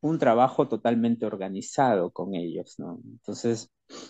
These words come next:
es, es, es muy gratificante. Eh, he tenido la oportunidad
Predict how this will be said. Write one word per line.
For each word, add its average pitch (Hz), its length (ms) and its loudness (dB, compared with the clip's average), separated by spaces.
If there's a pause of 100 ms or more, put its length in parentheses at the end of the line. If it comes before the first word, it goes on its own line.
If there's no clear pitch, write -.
(800)
es, 208 360 8
es, - 680 6
es 151 180 8
muy 160 200 8
gratificante. 117 1120 6 (400)
Eh, 101 800 2
he 120 100 2
tenido 120 360 6
la 117 100 8
oportunidad 110 840 2